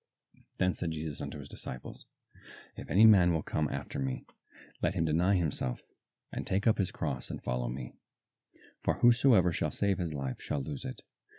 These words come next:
and whosoever will lose his life for my sake shall find it. For what is a man profited,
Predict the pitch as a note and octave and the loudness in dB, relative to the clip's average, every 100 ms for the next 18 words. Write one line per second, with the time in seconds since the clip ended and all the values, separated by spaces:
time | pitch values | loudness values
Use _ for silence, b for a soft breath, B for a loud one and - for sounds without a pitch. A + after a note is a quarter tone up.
0 | b b C#2+ F2+ - G2 F#2+ F2 E2+ F#2+ | b b -4 -4 -2 0 2 2 2 2
1 | F2+ D2+ C2 C2+ C2 C#2 C#2 E2+ A#2 - | 2 -4 -6 -6 -6 -4 -2 2 2 2
2 | C2+ B1+ - C2+ E2 C#2 B1+ A#1 _ _ | -4 -4 -6 -6 -4 -4 -6 -10 _ _
3 | _ B B B F2 E2+ C3 E3 D#3+ C#3+ | _ B B B 2 6 8 8 10 12
4 | C3+ A#2+ A2+ G2 - D#2 - | 12 10 6 4 0 -4 -4